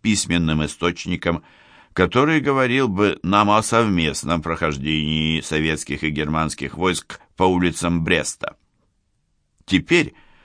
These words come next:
обратимся к источникам документальным. Из всех сделанных двадцать второго сентября в Бресте фотографий, которые автору удалось найти, лишь на четырёх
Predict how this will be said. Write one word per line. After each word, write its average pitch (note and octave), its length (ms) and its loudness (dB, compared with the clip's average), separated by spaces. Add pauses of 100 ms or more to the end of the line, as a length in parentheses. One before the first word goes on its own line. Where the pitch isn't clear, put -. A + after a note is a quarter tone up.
(120)
обратимся F3+ 840 2 (140)
к - 100 -6
источникам C#3+ 840 0
документальным. F2 1160 0 (760)
Из D3 180 2
всех G2 580 -2
сделанных F#2 840 0
двадцать F2 440 0
второго E2 460 0
сентября D#2 640 -2
в C#2+ 60 -6
Бресте D#2 520 -4
фотографий, D#2+ 920 -2 (520)
которые A#2 600 2
автору A2 480 2
удалось G#2 420 0
найти, G2 520 -2 (600)
лишь G3 300 4
на F3+ 120 0
четырёх E3+ 680 0